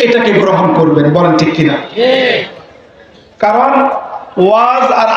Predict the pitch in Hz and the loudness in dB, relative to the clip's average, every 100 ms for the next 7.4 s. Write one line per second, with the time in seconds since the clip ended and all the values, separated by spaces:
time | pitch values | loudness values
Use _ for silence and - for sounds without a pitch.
0 | 226 214 233 254 254 262 240 233 247 262 | 0 2 2 0 0 2 2 0 2 2
1 | 254 247 240 233 220 214 190 139 - - | 2 2 2 2 2 0 0 -2 -4 -8
2 | - - - - - - - - - 226 | -14 -16 -18 -20 -20 -20 -20 -20 -2 0
3 | 226 254 262 220 - - - - - - | 2 2 2 0 0 -2 -6 -10 -12 -14
4 | - 165 202 202 240 254 247 226 233 226 | -6 -2 0 2 2 2 2 0 0 0
5 | 226 233 208 196 - 220 196 190 226 214 | 0 0 0 0 0 0 0 2 0 2
6 | 226 214 170 - - - - - - - | 0 0 0 -4 -10 -16 -18 -18 -20 -20
7 | - 196 208 214 | -6 -2 0 2